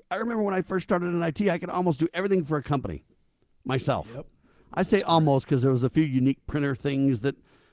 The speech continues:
Speaker 1: I didn't have access to the whatevers, but, uh, for the most part, I could just take care of somebody's I T. Now, if, if you're honest about I T, it takes a team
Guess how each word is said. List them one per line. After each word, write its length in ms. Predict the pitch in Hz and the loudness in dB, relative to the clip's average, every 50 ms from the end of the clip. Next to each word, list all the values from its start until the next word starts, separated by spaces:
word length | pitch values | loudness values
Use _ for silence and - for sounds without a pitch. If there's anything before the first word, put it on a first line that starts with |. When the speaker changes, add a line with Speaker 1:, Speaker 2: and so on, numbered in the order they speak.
| _ _ - | _ _ -8
Speaker 1:
I 60 | 113 | -6
didn't 160 | 131 135 135 | -6 -2 -2
have 120 | 135 131 131 | 0 0 0
access 360 | 127 135 131 - 139 139 - | -2 -4 -4 -4 -6 -6 -6
to 140 | - - 139 | -4 -4 -2
the 140 | 135 139 135 | 0 0 -2
whatevers, 560 | 123 127 131 131 123 123 120 127 123 113 - | 0 0 0 0 0 0 0 -2 -2 -4 -4
but, 180 | - - - - | -6 -10 -8 -8
uh, 60 | 135 - - - 139 | -12 -12 -12 -14 -8
for 120 | - 151 | -6 -4
the 60 | 175 | 0
most 200 | 170 185 180 - | 2 2 2 2
part, 160 | - 175 170 | 0 0 0
I 60 | 151 131 | 0 0
could 100 | - 139 | 0 -2
just 140 | 135 135 - | -4 -2 -4
take 160 | 156 - - | -4 -6 -4
care 140 | - 151 151 | -4 -4 -4
of 80 | 120 | -2
somebody's 300 | - 135 131 127 117 98 | -2 -2 -2 -2 -2 -4
I 120 | 113 110 101 | -4 -6 -6
T. 200 | - 110 107 - _ - - - - _ _ _ - | -6 -6 -8 -8 _ -20 -20 -20 -20 _ _ _ -4
Now, 520 | - 135 143 147 151 156 165 175 185 165 - - - | -2 -2 0 0 0 2 2 4 4 4 2 -2 -6
if, 140 | - 139 135 _ _ _ _ _ _ _ _ _ _ _ _ - | -6 -6 -6 _ _ _ _ _ _ _ _ _ _ _ _ -8
if 140 | 147 113 131 | -6 -2 -2
you're 160 | 147 - 156 | -4 -2 0
honest 300 | 151 165 185 196 - - | 2 4 4 4 2 2
about 180 | 160 170 160 156 | 0 0 0 2
I 120 | 151 156 | 0 -2
T, 320 | 143 - 143 110 87 - _ | 0 0 -2 -2 -2 -6 _
it 160 | - 147 151 - | -6 -6 -4 -2
takes 300 | - 170 165 - - 143 | -2 -2 -2 0 -2 -2
a 80 | 135 | -2
team 500 | 120 - - - 160 147 135 120 117 120 | -4 -6 -4 0 2 2 2 2 0 -2